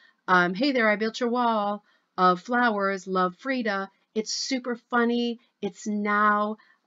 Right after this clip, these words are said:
um, it makes a statement. It's also beautiful, and it's totally in the vein of Frida Kahlo.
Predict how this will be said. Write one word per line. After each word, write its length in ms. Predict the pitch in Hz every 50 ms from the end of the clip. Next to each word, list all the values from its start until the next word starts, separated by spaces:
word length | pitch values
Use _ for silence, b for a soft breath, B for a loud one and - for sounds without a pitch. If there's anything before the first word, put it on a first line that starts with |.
| _
um, 600 | 185 185 180 175 170 165 160 156 160 - - - - -
it 140 | 220 196
makes 260 | 220 226 220 220 - -
a 80 | 175
statement. 640 | 175 - - - 247 226 226 220 - 220 208 196 175 -
It's 160 | 220 220 - - -
also 300 | 233 233 233 - 208 190
beautiful, 800 | 175 165 175 180 180 208 226 220 226 226 226 - 220 208 208 - -
and 80 | 196
it's 220 | 190 180 - - - -
totally 460 | - - - 269 262 254 247 233 214
in 80 | 202
the 60 | 196 180
vein 380 | 180 185 185 185 185 180 180 -
of 100 | - 180
Frida 280 | - - 202 196 196 190
Kahlo. 440 | - 196 190 190 190 196 196 196